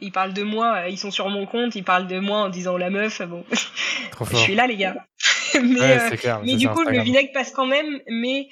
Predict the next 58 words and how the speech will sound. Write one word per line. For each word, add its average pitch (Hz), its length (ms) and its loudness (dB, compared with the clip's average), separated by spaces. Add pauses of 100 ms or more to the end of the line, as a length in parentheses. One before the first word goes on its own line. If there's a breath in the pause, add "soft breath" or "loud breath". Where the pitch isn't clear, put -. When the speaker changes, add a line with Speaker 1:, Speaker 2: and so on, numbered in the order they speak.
(240 loud breath)
Speaker 1:
c'est 247 140 -4
ce - 40 -6
que 247 120 0
j'aime 247 160 2
bien 262 120 2
aussi 254 220 0
sur 233 180 -2
ma 220 160 0
marque, 254 300 -2
et 226 60 -8
c'est 220 140 -12
ce - 60 -6
qu'on 226 120 -6
m'a 214 160 0
dit 226 100 -2
récemment, 214 460 -2
on 247 80 2
dit, « 202 240 -4 (120 loud breath)
C'est 226 200 -2
bien, 262 160 4
c'est 262 120 -4
que - 60 -14
tu 196 240 -4
fais 202 160 -2
pas 247 160 0
de 247 60 -10
placement 220 340 -2
de 196 60 -8
produit. » 208 360 -4
Et 202 80 -4
pourtant, 269 320 -2
tous 262 180 -2
les 240 120 4
jours, 254 240 0
tu - 120 -8
me 202 80 -2
vois 214 180 2
avec 196 200 -2
une 202 120 -4
bouteille 196 280 -6
d'archi. 202 360 -2
Dans 185 160 -4
tous 262 160 2
mes 247 140 6
lives, 240 420 2
il 202 80 -6
y - 20 0
a 214 40 0
une 208 120 -4
bouteille 202 260 -6
d'archi, 196 380 -4 (240 loud breath)
et 214 80 2
j'en 208 160 2
bois 214 220 0
tout 226 120 -2
le 214 80 0
temps. 214 200 -2 (540 loud breath)
Mais 226 340 2